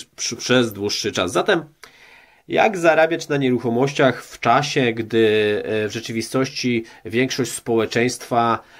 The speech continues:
e, ma siłę kredytową na poziomie dwustu tysięcy złotych czy tam stu pięćdziesięciu tysięcy złotych, a ceny mieszkań takich,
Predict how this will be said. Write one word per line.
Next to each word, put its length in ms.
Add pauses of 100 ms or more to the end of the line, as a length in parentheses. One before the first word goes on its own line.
e, 400
ma 420 (100)
siłę 440
kredytową 720
na 160
poziomie 560
dwustu 440
tysięcy 440
złotych 760
czy 120
tam 220
stu 340
pięćdziesięciu 680 (200)
tysięcy 440
złotych, 520 (260)
a 80
ceny 400
mieszkań 460
takich, 420